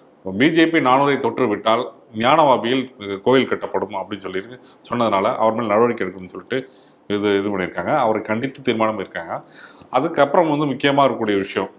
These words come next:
இது எல்லாரும் எதிர்பார்க்கக்கூடிய விஷயம் தான், இவங்க எங்க இருந்தாலும் தன்னுடைய ஆதரவை தன் காட்டுவாங்க அப்படின்னு இருக்கக்கூடிய இஸ்ரேல் அடக்குமுறைக்கு எதிராக, அவங்க இங்கிருந்து இஸ்ரேல் அடக்குமுறைக்கு எதிராக தீர்மானம் இது, இது பண்ணியிருக்காங்க. அதுக்கடுத்து இன்னொரு விஷயம் சொல்லியிருக்காங்க. அவங்க வந்து ஒரு, ஒரு எப்படி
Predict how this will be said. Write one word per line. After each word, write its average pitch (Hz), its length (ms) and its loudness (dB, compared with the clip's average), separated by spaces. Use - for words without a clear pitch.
இது 110 140 -2
எல்லாரும் 120 360 2
எதிர்பார்க்கக்கூடிய 107 480 0
விஷயம் 90 300 -8
தான், 92 160 -4
இவங்க 101 260 -4
எங்க 117 160 -2
இருந்தாலும் 127 420 2
தன்னுடைய 104 360 0
ஆதரவை 120 360 2
தன் 101 240 -2
காட்டுவாங்க 101 340 0
அப்படின்னு 87 220 -8
இருக்கக்கூடிய 95 300 -6
இஸ்ரேல் 170 440 4
அடக்குமுறைக்கு 113 520 0
எதிராக, 101 300 2
அவங்க 104 240 0
இங்கிருந்து 117 360 -2
இஸ்ரேல் 127 280 0
அடக்குமுறைக்கு 98 440 -6
எதிராக 98 300 -2
தீர்மானம் 110 420 0
இது, 95 120 -4
இது 104 140 -6
பண்ணியிருக்காங்க. 87 420 -6
அதுக்கடுத்து 147 400 2
இன்னொரு 175 240 4
விஷயம் 151 300 -2
சொல்லியிருக்காங்க. 113 420 -2
அவங்க 101 200 0
வந்து 110 160 -2
ஒரு, 104 180 0
ஒரு 104 120 0
எப்படி 113 260 0